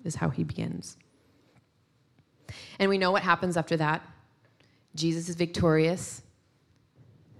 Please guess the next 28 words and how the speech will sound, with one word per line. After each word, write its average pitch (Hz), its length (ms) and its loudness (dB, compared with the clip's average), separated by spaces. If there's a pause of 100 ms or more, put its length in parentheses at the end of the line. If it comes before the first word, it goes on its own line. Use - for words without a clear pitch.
(460)
and 175 100 4
he 180 80 4
leaves 175 460 0
the 175 100 0
wilderness 165 640 2 (380)
with 165 100 4
the 160 80 2
Holy 165 220 4
Spirit 160 600 2
and 156 280 0
power. 143 460 -2 (2750)
And 156 140 4
then 190 80 6
he 208 80 6
goes 180 320 6
to 165 100 -4
Nazareth. 156 640 -2 (260)
So - 120 -14
let's - 160 -2
skip - 220 -6
going 165 300 0
to, - 180 -6
uh, 160 60 0
where 160 180 0
he 156 60 -4
goes 151 180 -4
to 151 40 -8
Nazareth. - 380 -8